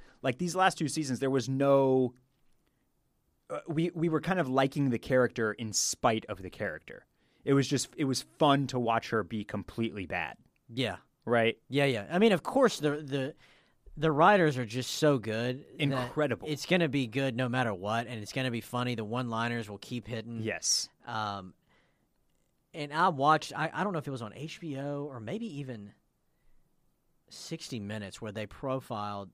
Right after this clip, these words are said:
Speaker 2: the head writer who was from Seinfeld.
Speaker 1: Okay. Yeah.
Speaker 2: Uh, some
Speaker 1: Yeah.
Speaker 2: guy, I, I don't recall his name, but the, he went through the process of how they write for Veep, and every single word is, is scrutinized,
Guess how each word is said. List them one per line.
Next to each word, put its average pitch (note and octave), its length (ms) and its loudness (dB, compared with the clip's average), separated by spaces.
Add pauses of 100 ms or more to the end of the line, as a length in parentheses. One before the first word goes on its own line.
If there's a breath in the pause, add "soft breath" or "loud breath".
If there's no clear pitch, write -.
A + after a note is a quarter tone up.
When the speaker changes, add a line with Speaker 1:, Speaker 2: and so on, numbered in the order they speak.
(140)
Speaker 2:
the A2 240 -12
head A2+ 280 -8
writer G2+ 600 -8
who G#2+ 140 -10
was G2 320 -12 (240)
from C3 200 -4
Seinfeld. A2 600 -10 (880)
Speaker 1:
Okay. A2 260 0 (220)
Yeah. A2 200 -2
Speaker 2:
Uh, A2 100 -10
some C#3+ 180 -6
Speaker 1:
Yeah. - 80 -2
Speaker 2:
guy, A#2 360 -2
I, B2 80 -4
I - 20 0
don't A#2 240 -6
recall G#2+ 280 -10
his G2 160 -10
name, G2 240 -10
but G#2 180 -10
the, A#2+ 80 -6
he C3 140 -6
went B2+ 200 -8
through B2+ 100 -6
the G#2+ 80 -10
process G#2+ 600 -6
of G2+ 100 -12
how G#2+ 140 -6
they G2+ 120 -6
write G2+ 260 -8
for A2+ 100 -12
Veep, G#2+ 320 -8
and G#2 240 -12 (640 loud breath)
every E3 400 0
single D3 400 0
word A2+ 420 -2
is, G#2 460 -8 (100)
is A2 580 -10 (640)
scrutinized, C3+ 720 -4